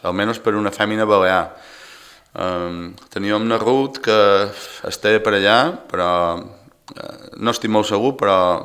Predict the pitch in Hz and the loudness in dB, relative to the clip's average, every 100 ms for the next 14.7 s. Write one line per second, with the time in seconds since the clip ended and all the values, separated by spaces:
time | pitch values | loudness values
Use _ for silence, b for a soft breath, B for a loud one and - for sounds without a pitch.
0 | 98 101 76 - - _ B B B B | -2 -2 -2 -10 -20 _ B B B B
1 | 117 123 - 113 117 131 156 226 202 113 | 2 2 4 6 8 8 6 -2 -6 -2
2 | 107 104 104 101 98 95 95 90 92 90 | 0 2 4 2 0 -6 -6 -8 -12 -14
3 | 92 - 95 90 87 107 123 143 143 - | -14 -4 -2 0 2 2 2 0 -4 -8
4 | 98 95 90 87 76 - - _ B B | -6 -4 -4 -4 -8 -10 -16 _ B B
5 | B B B B _ - 107 101 - 117 | B B B B _ -8 -4 -2 0 8
6 | 117 123 - - - 95 95 85 - 107 | 8 8 4 -4 -4 -2 0 -2 -2 -4
7 | 107 110 120 117 113 110 - 107 - 101 | -4 -2 0 0 0 -2 0 -4 -2 0
8 | 98 120 165 196 156 107 98 98 95 98 | 2 4 2 -2 -2 0 0 -4 -4 -4
9 | 104 101 98 98 120 214 - - - 92 | -4 -4 0 4 2 2 -8 -20 -20 -4
10 | 95 90 87 - 117 107 104 196 254 - | 0 2 2 2 0 2 2 2 -4 -12
11 | - B B B B B B _ 95 95 | -14 B B B B B B _ -4 -2
12 | 90 120 117 131 135 131 131 127 120 117 | 2 2 2 -6 -4 2 4 4 0 0
13 | 113 113 117 110 - 113 110 107 - 107 | 2 4 2 -2 2 2 2 -2 2 4
14 | 107 107 101 95 104 190 - | 6 6 4 4 4 2 -6